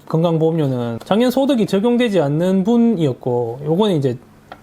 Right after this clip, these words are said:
작년 소득 신고됐다고 해서 갱신이 됐는 금액인데, 칠만 칠천 엔입니다. 한 달에 칠만 칠천 엔.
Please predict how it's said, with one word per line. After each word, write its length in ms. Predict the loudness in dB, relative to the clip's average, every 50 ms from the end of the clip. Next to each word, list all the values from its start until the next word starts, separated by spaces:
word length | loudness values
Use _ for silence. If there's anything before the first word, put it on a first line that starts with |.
| -20 -12 -6
작년 320 | -2 0 2 2 2 2
소득 320 | 2 0 0 0 0 -2 -2
신고됐다고 1040 | -2 0 2 2 2 2 2 0 0 -2 -4 -2 -4 -2 0 0 0 0 0 0
해서 420 | 0 0 0 0 0 0 -2 -6 -12 -20 -12 -2
갱신이 320 | 0 0 2 4 2 2
됐는 460 | 2 2 2 2 2 2 2 2 0 0
금액인데, 640 | 2 2 2 2 2 2 2 2 2 0 -4 -8 -12 -18 -12 -6 -4 -4 -2
칠만 380 | 0 0 0 2 2 0 0
칠천 340 | 0 -2 -2 0 0 0 0
엔입니다. 380 | 2 0 0 0 -2 -4 -6 -4
한 180 | -2 0 2
달에 460 | 2 2 2 0 0 -2 -4 -6 -6 -8
칠만 340 | -6 -2 0 0 0 0
칠천 320 | 0 0 -2 0 0 -2 -4
엔. 160 | -4 -8